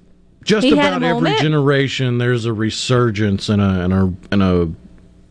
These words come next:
Speaker 1: re-energizing of his fan base and an, a reintroduction or an introduction for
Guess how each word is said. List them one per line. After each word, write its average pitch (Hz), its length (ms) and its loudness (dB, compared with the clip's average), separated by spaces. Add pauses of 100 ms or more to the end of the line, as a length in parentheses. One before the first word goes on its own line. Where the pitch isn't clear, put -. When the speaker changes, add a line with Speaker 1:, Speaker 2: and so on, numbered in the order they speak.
(140)
Speaker 1:
re-energizing 123 1400 2
of 101 140 -2
his 95 200 -4
fan 107 400 0
base 98 440 0
and 101 180 2
an, 95 220 0 (360)
a 165 60 4
reintroduction 147 920 0
or 139 160 4
an 135 60 4
introduction 123 760 -2
for 117 300 0